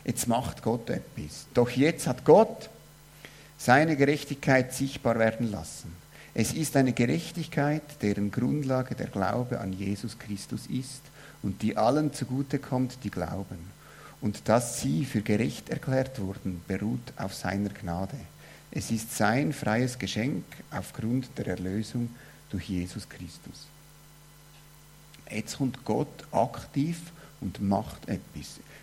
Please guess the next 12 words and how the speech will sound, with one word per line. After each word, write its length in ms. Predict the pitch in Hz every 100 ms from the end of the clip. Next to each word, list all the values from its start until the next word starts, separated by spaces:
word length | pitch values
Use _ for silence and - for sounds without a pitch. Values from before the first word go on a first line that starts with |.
| -
Er, 180 | - 123 -
er 200 | 113 -
zeigt 520 | - 101 131 160 -
seine 220 | - 113
Gerechtigkeit. 840 | - 101 104 - 147 143 - 110 -
Er 160 | - -
zeigt, 460 | - 101 120 -
was 120 | - -
er 260 | 113 123 131 - - -
darunter 300 | 107 104 95
versteht, 560 | - - - 98 104 123 - - - - - - - -
äh, 220 | 98 95